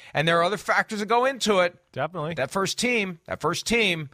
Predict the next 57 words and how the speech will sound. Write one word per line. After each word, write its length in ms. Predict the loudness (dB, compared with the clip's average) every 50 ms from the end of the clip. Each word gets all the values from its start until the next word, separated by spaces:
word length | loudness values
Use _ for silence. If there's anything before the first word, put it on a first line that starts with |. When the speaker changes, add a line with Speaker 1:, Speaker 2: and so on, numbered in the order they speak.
| _ _ _ _ _ _ _ _ -6
Speaker 1:
is 140 | -4 -2 -2
a 60 | -2
real 240 | 0 2 2 2 2
factor, 380 | 2 4 4 4 4 2 -2
especially 360 | -6 -6 -4 -4 -6 -4 -4 -8
when 80 | -8
it 80 | -8 -6
comes 200 | -6 -6 -6 -6
to 40 | -12
quarterbacks. 560 | -8 -4 -4 -4 -4 -4 -8 -10 -10 -10 -8
Speaker 2:
Yeah, 220 | -6 -4 -2 -4 -4
no, 180 | -4 -6 -6 -6
no 220 | -4 -4 -4 -4
question. 420 | -2 -2 -2 -2 -2 -6 -12 -4
Well, 200 | 0 0 0 2
this 200 | 2 0 -2 0
is 140 | -2 -6 -2
what 180 | -2 -2 -2 0
this 220 | -4 -4 -4 -2
list 280 | 0 0 0 0 -2 -8
is 100 | -6 -4
gonna, 240 | -4 -2 -2 -2 -2
like, 300 | 0 0 0 0 -2 -4
reveal 520 | -2 -2 -2 -2 -2 -2 -2 0 0 -2 -2
to 80 | -2
everybody 500 | -2 -2 -2 -4 -4 -4 -4 -6 -6 -6
here, 160 | -6 -8 -8 -6
'cause 160 | -6 -6 -6
this 160 | -6 -6 -6
is 160 | -6 -6 -4
an 80 | -6 -4
interesting 540 | -4 -6 -6 -6 -8 -10 -6 -6 -8 -6 -4
draft. 320 | 0 2 2 0 0 _ _ _ -20 _ -20 -6 -4
It 120 | -4 -4
just, 240 | -2 -4 -6 -6 -4
it's, 220 | -2 -2 -2 -2
it 160 | -2 -2 0 0
reveals 500 | 2 2 0 0 0 0 2 2 0 -2
to 80 | -4 -4
you 100 | -4 0
that, 200 | 0 0 0 0 _ -10 -10 -10 -10 -12
that 440 | -18 -14 -4 0 0 0 0 _ _ _ _ _ _ _ _ -6
you 140 | -6 -4
can 180 | -2 -2 -2 -2
see 320 | -2 -2 0 0 0 2
here, 260 | 0 0 2 2 2 2
and 120 | 2 2
I, 80 | 0 0
I 140 | 2 2 0
will 240 | 2 0 -2 -2 -2
read 220 | -2 -2 2 4
off 160 | 4 2 2
some 160 | 0 -4 -6
of 80 | -4 -2
the 80 | -2 -2
other 160 | -2 -2 -2
names, 400 | -2 -2 -2 -2 -4 -6 -10